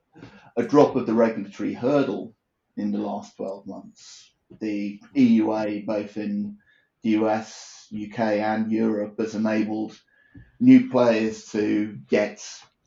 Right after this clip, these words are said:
a level of adoption very quickly. But if you actually stop and look at what those technologies are, most of them have been, yeah, pre-existing science and often pre-existing diagnostics just being rapidly,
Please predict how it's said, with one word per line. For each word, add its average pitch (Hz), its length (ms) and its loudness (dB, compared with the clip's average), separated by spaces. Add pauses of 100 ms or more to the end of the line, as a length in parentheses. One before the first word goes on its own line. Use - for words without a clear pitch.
(160)
a 104 100 -8
level 110 720 0
of 104 60 -8
adoption 107 580 0
very 113 300 0
quickly. 104 560 -8 (1120)
But 120 80 -2
if 117 100 -6
you 143 80 4
actually 170 240 2
stop - 380 -2
and 117 180 2
look 135 220 -2
at 113 200 0
what 113 300 0
those 110 320 -6
technologies 110 720 -4
are, 117 320 0
most 120 400 -2
of 113 80 -6
them 104 280 -4
have 117 480 -8
been, 104 460 -10 (840)
yeah, 107 280 -8
pre-existing 117 840 0
science - 1000 -6 (640)
and 113 140 -2
often 117 320 0
pre-existing 110 720 -2
diagnostics 104 720 -4
just 107 180 -12
being 104 220 -8
rapidly, 104 720 -8